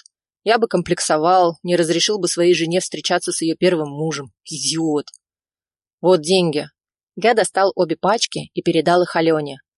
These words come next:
"Только оформите как положено. Ещё лучше, если поменяете их на рубли, а потом снова на доллары. Конечно, немного потеряете, но зато будет справка. Или положите в банк на карточку. У Андрея есть пластиковая карточка?" "Есть".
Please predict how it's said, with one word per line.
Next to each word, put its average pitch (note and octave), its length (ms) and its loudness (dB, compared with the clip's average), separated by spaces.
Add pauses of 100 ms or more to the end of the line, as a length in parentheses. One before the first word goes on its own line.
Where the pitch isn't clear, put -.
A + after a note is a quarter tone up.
(220)
"Только E3+ 240 0
оформите F#3+ 440 2
как - 180 -4
положено. D#3 580 2 (300)
Ещё E3+ 260 2
лучше, F#3+ 440 0
если F3 220 0
поменяете F3+ 560 0
их - 100 -6
на F3 100 0
рубли, D3+ 400 -4 (240)
а - 80 -6
потом A3 220 0
снова F3+ 300 2
на E3 100 0
доллары. D3+ 480 0 (480)
Конечно, F3+ 520 0
немного F3+ 420 2
потеряете, F3 800 0
но F3+ 120 0
зато F#3+ 280 2
будет E3+ 260 -4
справка. - 560 -4 (400)
Или A#3 140 4
положите F#3 440 2
в D#3+ 60 -6
банк E3 280 0
на D#3+ 100 -4
карточку. D#3+ 640 -4 (300)
У F3+ 60 -2
Андрея F3+ 380 4
есть G3+ 300 0
пластиковая D#3+ 580 0
карточка?" D3+ 580 -6 (480)
"Есть". G3+ 480 -6